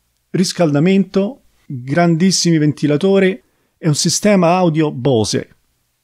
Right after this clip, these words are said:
Ogni giorno sembra che sia estate e lo stato di Washington è notoriamente piovoso e grigio, ma dentro la fabbrica sembra che sia sempre estate.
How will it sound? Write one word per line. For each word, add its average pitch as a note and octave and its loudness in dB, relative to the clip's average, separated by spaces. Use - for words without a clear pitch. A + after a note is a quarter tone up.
Ogni G3 2
giorno C3+ 0
sembra D#3+ 0
che D#3+ -2
sia E3 0
estate A#2+ -4
e D#3 0
lo C#3+ -2
stato E3 0
di D#3 0
Washington D#3 0
è C#3+ -2
notoriamente C#3+ 0
piovoso A#2+ -6
e B2+ -6
grigio, A2+ -8
ma C3 -2
dentro D#3+ -2
la D#3+ 0
fabbrica F3 -2
sembra C#3 0
che C#3+ -2
sia C3+ -2
sempre C#3+ -2
estate. - -8